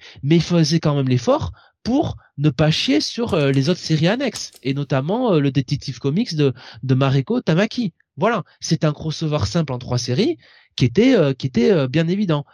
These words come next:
Là, franchement, personne ne fait le simple boulot de, de, de lire la série que fait l'autre. Voilà,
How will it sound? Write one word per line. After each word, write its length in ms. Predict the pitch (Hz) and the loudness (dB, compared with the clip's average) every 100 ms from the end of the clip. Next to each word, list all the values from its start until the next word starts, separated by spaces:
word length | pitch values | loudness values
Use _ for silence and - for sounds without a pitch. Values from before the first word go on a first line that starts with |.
| - | -2
Là, 340 | 156 196 285 349 _ _ _ _ | 4 6 6 -2 _ _ _ _
franchement, 580 | - 220 - 269 330 - _ _ _ - | -6 -4 -4 -4 -6 -10 _ _ _ -2
personne 440 | 294 - 311 311 | 0 0 -2 -2
ne 80 | 262 | -4
fait 160 | - | -2
le 100 | 240 | -2
simple 400 | 202 - 262 247 | -2 -2 -2 -2
boulot 460 | 202 208 214 233 302 _ _ _ | -2 -2 -2 -4 -8 _ _ _
de, 520 | 143 175 180 175 165 156 | 0 4 4 4 2 0
de, 260 | 151 180 | 4 4
de 160 | 160 147 | 4 4
lire 400 | 196 226 302 - | 4 6 4 4
la 100 | 208 | 2
série 320 | 190 220 226 | 2 -2 -2
que 120 | 254 | -4
fait 160 | 202 208 | -4 -2
l'autre. 320 | 151 135 82 - | -2 -4 -10 -2
Voilà, 220 | 165 | -2